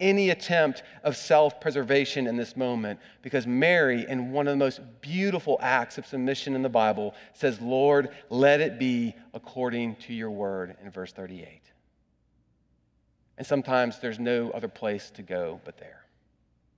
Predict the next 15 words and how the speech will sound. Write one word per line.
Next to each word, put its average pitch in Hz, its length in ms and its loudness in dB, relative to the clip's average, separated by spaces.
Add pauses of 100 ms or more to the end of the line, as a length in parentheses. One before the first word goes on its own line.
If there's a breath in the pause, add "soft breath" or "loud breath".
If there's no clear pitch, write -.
(760)
The 127 80 -2
only 135 160 2
voice 131 400 2
that - 140 -2
matters 135 480 4
is 117 80 -12
the 123 100 -2
voice 127 340 -2
of 120 80 -8 (200)
her 170 120 -2
Lord 143 300 2
at 107 80 -2
this 113 120 -12
point. 139 360 -4 (200 loud breath)
He 190 540 0